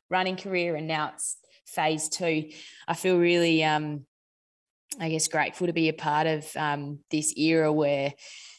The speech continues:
there's just, um, no norms anymore. <laughs> It's just <laughs> get out there and see what you can do. And, um, you know, people are so supportive. My coach has been incredibly supportive. I mean, he's a father of two and,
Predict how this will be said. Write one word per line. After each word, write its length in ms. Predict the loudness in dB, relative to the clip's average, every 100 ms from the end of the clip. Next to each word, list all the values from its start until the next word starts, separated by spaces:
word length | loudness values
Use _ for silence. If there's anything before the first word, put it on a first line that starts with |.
| -14
there's 240 | -8 -6 0
just, 580 | 2 2 0 -4 -6 -8 -8
um, 340 | -4 -4 -6 -12 -20 _ -2
no 220 | 2 2
norms 400 | 2 2 0 0
anymore. 440 | 0 0 -2 -2
<laughs> 40 | 0
It's 260 | 2 4
just 380 | 4 4 2 4
<laughs> 800 | 4 4 0 -2 0 -2 -2 -2
get 200 | 0 2
out 240 | 4 4 6
there 200 | 6 6
and 120 | 4
see 240 | 0 2
what 160 | 2 0
you 140 | -2
can 180 | -6 -6
do. 300 | 2 4 6
And, 200 | 4 2
um, 360 | 0 0 -2 -8 -14 -18 -16 -4
you 160 | 0
know, 180 | 2 2
people 380 | 0 0 0 0
are 60 | 2
so 220 | 2 0
supportive. 560 | -2 0 2 4 2
My 180 | 2 0
coach 500 | 0 2 2 2 -2
has 140 | -8 -6
been 220 | -6 -6
incredibly 560 | -6 -2 0 -2 -4
supportive. 540 | -6 -8 -6 -4 -4 -6
I 80 | -8
mean, 200 | -8 -4
he's 260 | -2 -2
a 60 | -6
father 540 | -4 0 0 0 -4
of 120 | -6 -6
two 300 | -2 -2 -2
and, 260 | -4 -8